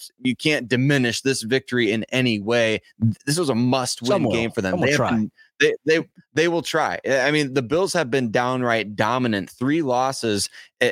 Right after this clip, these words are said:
Speaker 1: after, uh, after they've lost. So they've, they've only lost consecutive games three times since Josh Allen became their starter. So it just doesn't happen for them to lose consecutive games. And the Broncos just made that happen. And Russell Wilson, I think,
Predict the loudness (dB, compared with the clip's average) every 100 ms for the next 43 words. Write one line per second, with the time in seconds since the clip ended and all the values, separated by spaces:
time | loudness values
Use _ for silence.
0 | 0 0 0 -2 -2 0 0 0 0 0
1 | 0 -2 -2 0 0 0 0 0 2 0
2 | 0 -2 -2 -2 -2 -2 -2 -2 0 -2
3 | -4 -4 0 0 0 0 0 -2 -2 -2
4 | 0 0 0 -2 0 0 -2 -4 -10 -20
5 | _ -2 -2 0 0 0 0 0 0 0
6 | 0 2 2 2 0 -2 -2 -2 0 -4
7 | 0 0 0 -6 -4 0 0 2 0 0
8 | -4 -2 -2 -2 -6 -4 0 0 -2 -2
9 | 0 2 0 -2 -4 0 0 0 -8 -2
10 | 0 0 0 -2 0 0 0 -2 -2 -2
11 | -2 -6 -12 -6 0 0 0 0 -2 -2
12 | -2 -2 -2 -2 0 0 0 -4 0 0
13 | 0 0 0 0 0 0 -2